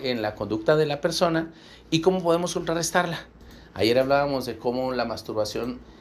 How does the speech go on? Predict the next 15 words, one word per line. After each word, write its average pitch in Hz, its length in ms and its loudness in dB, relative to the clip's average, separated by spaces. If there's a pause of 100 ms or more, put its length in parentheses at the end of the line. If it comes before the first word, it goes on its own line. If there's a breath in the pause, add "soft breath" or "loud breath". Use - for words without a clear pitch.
(180 loud breath)
en, 107 340 -2
en 107 140 -2
algunos, 120 800 -2
en 107 120 -6
algunos 117 760 -6
espacios 117 560 -2
públicos, 117 840 -6 (240)
como 87 240 -10
las - 180 -12
escuelas, 110 840 -2 (180)
¿sí? - 300 -12 (680 loud breath)
Eh, 85 320 -4
algunas 95 400 -2
asociaciones 101 540 -4
civiles 98 560 -4